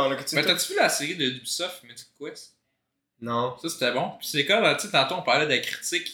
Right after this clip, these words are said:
Speaker 2: qui critique eux autres mêmes,
Speaker 1: Ouais.
Speaker 2: là. Mais dans le fond, c'est Ubisoft. Tu sais, c'est une série faite par Ubisoft,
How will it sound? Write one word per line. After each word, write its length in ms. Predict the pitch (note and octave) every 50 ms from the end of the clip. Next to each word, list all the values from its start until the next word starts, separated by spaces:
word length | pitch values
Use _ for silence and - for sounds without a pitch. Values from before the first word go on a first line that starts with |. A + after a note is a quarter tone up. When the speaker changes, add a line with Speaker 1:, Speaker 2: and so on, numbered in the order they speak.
| - _ _
Speaker 2:
qui 120 | - - _
critique 480 | - - - - C3 B2 - - - B2+
eux 140 | B2+ B2+
autres 160 | C3 B2+ B2+ -
mêmes, 260 | C3 C#3 E3+ G3 - A#2+
Speaker 1:
Ouais. 180 | A#2+ B2+ C#3 D3+
Speaker 2:
là. 100 | E3 - - - _ _ _ _ _ _ _ _ _ _ _
Mais 80 | B2 A#2
dans 120 | C3 B2+
le 60 | B2+
fond, 160 | B2+ F3 F#3+ A3
c'est 160 | - - B2+
Ubisoft. 460 | B2+ - - - D#3 E3+ F3 F3 - - - - _ _ _ _ _ _ _ _ _ _ _ _
Tu 80 | E3 E3
sais, 60 | D#3+
c'est 60 | - C3+
une 140 | B2+ C3 B2+
série 240 | - - C3 D3+ D#3
faite 180 | - E3 D#3
par 140 | - C#3 C3
Ubisoft, 480 | C3 B2+ - - - D#3 E3+ G3 -